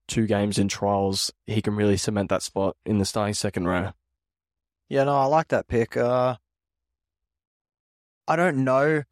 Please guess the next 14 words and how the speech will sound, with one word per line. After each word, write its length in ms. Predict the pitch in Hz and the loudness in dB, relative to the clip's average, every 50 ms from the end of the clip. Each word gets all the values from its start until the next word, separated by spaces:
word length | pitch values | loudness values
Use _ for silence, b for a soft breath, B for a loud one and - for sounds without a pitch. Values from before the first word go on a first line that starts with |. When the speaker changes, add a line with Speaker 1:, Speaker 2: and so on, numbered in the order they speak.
| B B B B - - _ - | B B B B -16 -12 _ 0
Speaker 2:
I 80 | 131 | 0
didn't 140 | 156 160 147 | 2 2 2
really 200 | 131 143 135 131 | 2 2 2 2
notice 580 | 120 110 107 107 110 120 123 - 127 120 - - | 2 2 2 2 0 0 0 0 -2 -2 -2 -4
how 180 | - 113 104 | -4 -4 -4
clumsy 480 | - - - 107 110 113 117 110 110 107 | -4 -4 -2 0 0 2 2 2 2 2
Ricky 320 | 101 104 110 - - 113 | 2 0 0 0 0 0
was 280 | 104 104 104 107 104 - | 2 2 0 0 0 0
with 120 | 113 98 | 0 0
the 60 | 95 98 | 0 -2
ball. 440 | 85 104 98 104 123 135 143 147 - - | 0 0 2 2 2 0 0 -4 -6 -4
It's 180 | - 113 - - | -4 -2 0 0
just, 300 | 135 127 117 - - - - _ _ _ _ - | 0 0 0 -2 -8 -14 -20 _ _ _ _ -2
I, 180 | 113 110 101 | -2 -2 -2